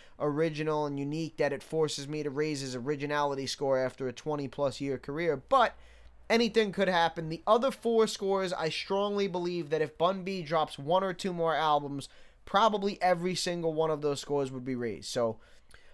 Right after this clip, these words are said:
originality, Bun B gets a seven and a half, which is just slightly above what Pimp C got. And that mainly came from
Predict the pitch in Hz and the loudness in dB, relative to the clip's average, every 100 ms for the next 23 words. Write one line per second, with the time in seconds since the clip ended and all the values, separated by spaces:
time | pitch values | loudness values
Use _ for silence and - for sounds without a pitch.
0 | - 170 254 254 269 247 233 214 175 202 | -2 2 4 4 2 4 2 2 4 4
1 | 196 190 175 185 175 160 190 180 175 170 | 4 0 0 -2 -2 0 2 2 2 0
2 | 165 170 165 - 165 170 156 127 196 226 | 0 0 -2 -4 -6 -6 -6 -4 2 2
3 | - - 185 202 - 196 180 165 170 156 | 2 -2 0 0 0 -2 0 4 4 4
4 | 165 156 170 165 - 175 180 196 208 - | 2 0 -2 -4 -4 -4 0 2 2 -2
5 | - - - - - - 180 175 175 175 | -14 -20 -20 -20 -10 0 2 4 2 -2
6 | - - - - - 262 330 262 277 277 | -10 -20 -20 -2 4 4 4 0 0 0
7 | 262 247 233 - 226 214 202 - 202 185 | 0 0 0 2 2 2 -2 2 4 6
8 | 175 170 165 | 4 0 -6